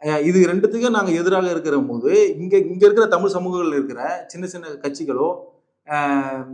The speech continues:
அஹ், சமுதாயம் சார்ந்து இருக்கிற கட்சிகளோ நாங்க யாரும் எதிரா நாங்க பாக்குறது இல்ல.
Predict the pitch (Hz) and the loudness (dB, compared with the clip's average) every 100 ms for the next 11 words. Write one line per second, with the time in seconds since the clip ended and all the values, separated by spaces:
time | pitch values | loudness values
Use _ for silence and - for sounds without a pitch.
0 | 131 _ 151 143 139 165 175 175 - 156 | -18 _ -10 -6 -6 -6 -4 -4 -2 -4
1 | 160 147 139 131 131 139 170 180 156 160 | -2 0 0 -2 -6 -6 -4 -4 -4 -6
2 | 185 165 185 180 160 143 147 127 110 | -4 -4 -2 0 -2 -4 -8 -8 -12